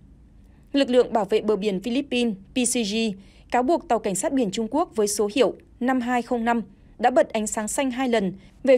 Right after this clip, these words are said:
phía tàu B R P Malapascua, và đây là tia laser cấp độ quân sự. P C G nói rằng động thái này đã khiến các thủy thủ đoàn trên tàu Malapascua bị mù tạm thời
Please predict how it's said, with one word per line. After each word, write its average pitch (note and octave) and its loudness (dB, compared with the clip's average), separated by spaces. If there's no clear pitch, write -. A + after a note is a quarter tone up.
phía B3 4
tàu B3 0
B G#3 -10
R B3 0
P A#3+ -10
Malapascua, G#3 2
và A#3+ 4
đây D4+ 4
là B3 2
tia C4+ 0
laser B3+ 0
cấp E4+ -8
độ A#3 4
quân G#3 0
sự. G3+ 0
P - -2
C D4 0
G C4+ 0
nói G#3+ -2
rằng G#3+ 0
động C4 2
thái A#3+ 0
này C4 0
đã B3 0
khiến A3+ -2
các E4+ -4
thủy A#3+ -2
thủ A3 -6
đoàn G3+ -2
trên A#3 -2
tàu G3 0
Malapascua B3+ 2
bị G3+ -4
mù G#3 0
tạm F#3+ -4
thời G3 0